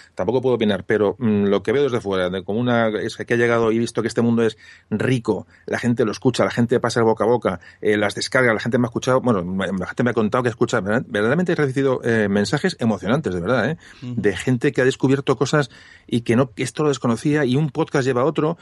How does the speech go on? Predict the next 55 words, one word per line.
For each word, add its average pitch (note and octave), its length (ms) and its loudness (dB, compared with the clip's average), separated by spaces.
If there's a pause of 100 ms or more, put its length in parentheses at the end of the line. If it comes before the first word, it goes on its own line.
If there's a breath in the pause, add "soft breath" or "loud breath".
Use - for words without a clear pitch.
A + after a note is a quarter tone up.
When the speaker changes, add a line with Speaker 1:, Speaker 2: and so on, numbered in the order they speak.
(160 loud breath)
Speaker 1:
y A#2+ 80 -6
un C3 80 -2
podcast D3 300 -2
de C#3 60 0
historia C#3+ 260 -2
lleva C3 120 2
al C3 60 2
de, C3+ 80 0
al B2+ 160 0
de A#2+ 80 0
filosofía, D3 560 -2
y C3 60 0
el A#2 100 2
de A2 80 0
filosofía A#2 320 -2
lleva C#3 160 2
al C3 60 0
de G#2+ 100 0
cine, D#3 300 -2
y - 20 0
el C3+ 80 2
de - 80 -2
cine C#3 200 0
lleva C3+ 180 2
al B2 80 -2
de... A#2+ 180 -2
El, A#2 220 0
me A2+ 80 0
da D3 80 0
igual, E3 240 0
o C3 40 -4
sea, C#3+ 120 -2
es, C3+ 100 -6
es C3+ 180 -2
un E3 100 0
mundo D#3 260 0
tan, A2 260 0
tan G2 320 0
libre, D#3 300 0
tan, G2+ 280 0
tan, F2+ 360 -4
tan G2 240 -6
fácil D3 280 0
para C#3 160 0
la A#2+ 60 2
gente A#2+ 240 0
de, G2+ 160 0
de F#2+ 160 -2
enganchar F#2 400 -2
y, D3+ 60 -2
y, A2+ 340 -4
y - 220 -8
conocer - 420 0
y A#2 60 0
saber C#3+ 280 0